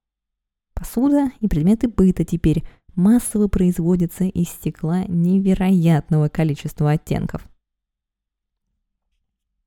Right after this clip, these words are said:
В тысяча девятьсот семьдесят пятом году появляется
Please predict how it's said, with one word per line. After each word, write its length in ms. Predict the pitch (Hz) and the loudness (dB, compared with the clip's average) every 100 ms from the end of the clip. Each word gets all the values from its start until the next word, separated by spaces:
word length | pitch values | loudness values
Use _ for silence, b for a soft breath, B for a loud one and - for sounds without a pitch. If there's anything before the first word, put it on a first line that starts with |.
| _ _ _ _ _ _ | _ _ _ _ _ _
В 100 | - | -6
тысяча 280 | 165 156 156 | -4 -2 0
девятьсот 340 | 156 151 156 | 0 0 -2
семьдесят 520 | - 156 156 - 160 | 0 0 0 -2 -6
пятом 500 | - 220 277 269 277 | -2 0 2 2 2
году 380 | 254 254 254 254 226 | 2 2 2 0 0
появляется 800 | 180 165 165 208 226 226 190 | 0 2 2 2 0 0 -2